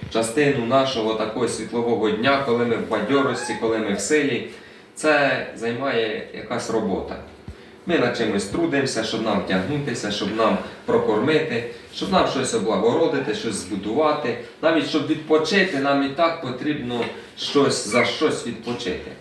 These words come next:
Ми розуміємо, що само просто так ніде не береться, і нам потрібно працювати. І суть не в тому, що, е, робота — це погано, а суть в тому, що це все, воно підкорене марноті, воно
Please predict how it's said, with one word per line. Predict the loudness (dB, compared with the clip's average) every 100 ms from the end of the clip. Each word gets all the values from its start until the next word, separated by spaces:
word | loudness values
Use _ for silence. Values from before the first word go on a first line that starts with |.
| -6 -6 -6 -6
Ми | 2
розуміємо, | 4 4 4 4 2 2
що | 0 2 4 4
само | 2 2 2 2
просто | 0 -2 0
так | 2 2 0
ніде | -2 0
не | 0 0
береться, | 0 2 0 -2
і | -2
нам | 0 0
потрібно | 0 -4 -4 -2 -2 -4 -8 -16 -6
працювати. | -4 -4 -2 0 0 -2 -10 -18 -20 -20 -20 -20 -8
І | 2 4 4 0
суть | -2 0
не | 0
в | 2
тому, | 4 4 2
що, | 0 2 4 2 0 -6 -14 -20 -20 -14 -4
е, | -2 0 0 -2 2
робота — | 2 4 4 4 2
це | 0
погано, | -2 0 2 2 0 -2 -10 -18 -20 -20 -20 -20 -20 -20 -20 -2
а | 4 6 6 2 -4
суть | -10 -8
в | 2
тому, | 4 4 0
що | -2 0 4 4 6 4 0 -4 -14 -16 -8 -2
це | -2
все, | 0 0
воно | 0 0 -2
підкорене | -4 -4 0 2 2 2
марноті, | 2 2 2 0 0 0
воно | 2 2